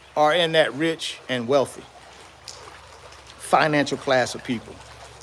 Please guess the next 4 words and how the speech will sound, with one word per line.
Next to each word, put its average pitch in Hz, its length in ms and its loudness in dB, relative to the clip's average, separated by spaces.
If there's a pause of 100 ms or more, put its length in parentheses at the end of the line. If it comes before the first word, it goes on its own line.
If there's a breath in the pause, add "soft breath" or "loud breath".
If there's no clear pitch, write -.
(160)
Why 135 220 4
is 165 220 2
that? 98 260 -4 (3750)
Programming. 143 580 4